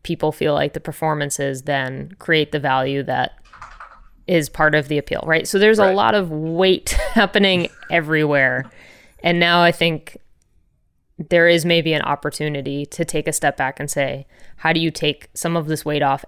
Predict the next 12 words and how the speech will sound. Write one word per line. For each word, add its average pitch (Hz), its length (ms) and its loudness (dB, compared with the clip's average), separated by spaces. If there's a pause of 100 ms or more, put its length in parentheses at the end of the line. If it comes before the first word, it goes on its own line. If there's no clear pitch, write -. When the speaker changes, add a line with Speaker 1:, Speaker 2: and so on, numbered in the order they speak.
(100)
Speaker 1:
everyone 170 580 2
involved, 139 600 -6
from 156 340 0
Speaker 2:
Totally. - 180 -10
Speaker 1:
the 165 120 0
people 165 320 -2
watching 156 320 0
at 160 80 -6
home 165 420 -2 (600)
to 147 640 -2 (540)
the 170 80 -4
players 156 760 0